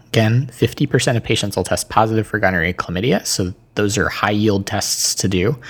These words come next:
Patient self-collected pelvic swabs are just as accurate as clinician-educated, and urine tests may miss over four hundred thousand infections per year in the United States. So really, vaginal swab testing should be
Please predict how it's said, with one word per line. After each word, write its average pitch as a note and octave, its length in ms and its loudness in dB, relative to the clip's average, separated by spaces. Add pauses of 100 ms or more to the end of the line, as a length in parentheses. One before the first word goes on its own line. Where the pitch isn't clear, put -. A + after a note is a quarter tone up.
(380)
Patient A#2 400 4
self-collected A2 720 0
pelvic G2+ 340 -2
swabs G2+ 440 -2
are G2+ 80 -4
just A#2+ 340 0
as D3 100 2
accurate B2 380 0
as G2 140 0
clinician-educated, A#2+ 1040 0 (320)
and A2+ 160 4
urine D3 440 4
tests - 460 -4
may G#2+ 280 2
miss G#2+ 380 0
over F#2 180 2
four G#2+ 300 0
hundred G#2+ 320 2
thousand F2+ 340 2
infections E2+ 560 -4
per - 260 0
year F#2 280 2
in F2+ 100 2
the E2 60 -2
United D2+ 340 -2
States. - 420 -6
So - 200 0
really, A2+ 320 4
vaginal G2 420 0
swab F#2+ 400 0
testing F#2+ 320 -6
should - 220 -8
be F#2 100 -4